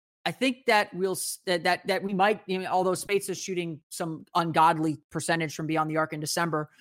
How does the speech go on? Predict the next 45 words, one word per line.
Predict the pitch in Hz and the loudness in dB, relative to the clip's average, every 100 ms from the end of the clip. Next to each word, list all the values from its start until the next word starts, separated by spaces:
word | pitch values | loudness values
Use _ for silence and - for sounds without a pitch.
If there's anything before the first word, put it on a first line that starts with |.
| _ _ | _ _
um, | 160 160 | -2 0
he's, | 151 | 0
like, | 156 - | -2 0
three | 175 | 0
for | 160 160 | 0 -4
twenty-two | 156 - 160 143 - 160 | -6 -6 -6 -4 -2 -2
or | |
something | 156 151 151 | 0 -4 -2
like | 160 151 | -2 2
that. | 160 156 - - _ _ | 4 2 0 -20 _ _
Um, | 175 170 165 - | 6 6 4 2
I, | 175 | 4
I | 170 | 4
think | 175 - 226 202 214 | 2 2 0 2 4
that, | 196 180 175 - - _ _ _ _ | 6 6 2 -8 -16 _ _ _ _
um, | 170 170 160 - _ - | 2 2 0 -6 _ -6
I | |
think | 170 247 247 | -2 0 4
that | 220 208 - | 4 4 2
it | 196 202 | -2 4
might, | 202 202 | 6 4
it's | - | 4
possible | 208 208 - 202 | 4 4 4 0
with | 190 - | -2 -2
the, | 180 160 | -6 -4
with | 170 | -4
the | |
big | 143 190 165 | 0 0 2
lineup | 165 185 185 - | 4 4 2 0
that | 170 165 - | 0 0 -2
the, | 160 151 165 - | -2 0 -2 0
that | 170 160 | -4 -4
the | 151 | -2
Pelicans | 180 185 180 156 | 0 0 -2 -6
use | 175 | -4
that | 175 | -4
we | 160 | -2
might | 156 160 185 | 0 0 0
see | - 175 | -4 -4
Maurice | 170 165 - | -4 -4 -4
Spates | - 180 - | 0 0 0
a | |
little | 165 156 | -4 -4
bit | 156 | -4
more. | 156 156 151 | -4 -4 -6